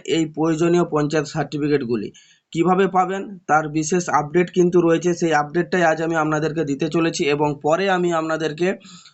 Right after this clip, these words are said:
পুরো লাইভ প্রুফ, আহ, এর যে অফিসিয়াল ওয়েবসাইটটা সেটাও কিন্তু দেখাতে চলেছি, এমনকি মোবাইল অ্যাপ্লিকেশনও রয়েছে এর। মোবাইল অ্যাপ্লিকেশন কিভাবে কাজ করবে, আহ, সেটাও কিন্তু আমি আপনাদেরকে দেখিয়ে দিচ্ছি। দেখুন কি বলেছে,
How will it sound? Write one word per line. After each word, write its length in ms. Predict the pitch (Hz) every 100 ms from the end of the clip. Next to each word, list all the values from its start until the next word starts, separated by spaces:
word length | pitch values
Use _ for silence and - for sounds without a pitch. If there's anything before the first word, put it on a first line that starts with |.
| _ _
পুরো 340 | 147 170 180 175
লাইভ 320 | 151 160 175
প্রুফ, 380 | - 170 185 180 - -
আহ, 460 | 139 143 - 131 139
এর 240 | 143 151
যে 140 | 147
অফিসিয়াল 460 | 151 143 170 175 180
ওয়েবসাইটটা 380 | 170 - 175 185
সেটাও 280 | 165 165 156
কিন্তু 240 | 165 165
দেখাতে 360 | 147 135 135 135
চলেছি, 320 | 131 127 139
এমনকি 380 | 143 170 175 175
মোবাইল 380 | 151 147 165 151
অ্যাপ্লিকেশনও 640 | 143 147 160 165 175 170
রয়েছে 360 | 151 143 131 127
এর। 160 | 104 92 - - _
মোবাইল 260 | 131 139 165
অ্যাপ্লিকেশন 480 | 165 156 170 175 165
কিভাবে 380 | 156 160 175 175
কাজ 220 | 170 170
করবে, 320 | 175 175 180
আহ, 600 | 185 - _ _ - 143
সেটাও 320 | 135 156 175
কিন্তু 260 | 175 180 175
আমি 140 | 165
আপনাদেরকে 480 | 160 156 156 151 175
দেখিয়ে 360 | 156 147 139 139
দিচ্ছি। 220 | 131 147
দেখুন 280 | 170 170 156
কি 140 | 170
বলেছে, 440 | 147 151 127 -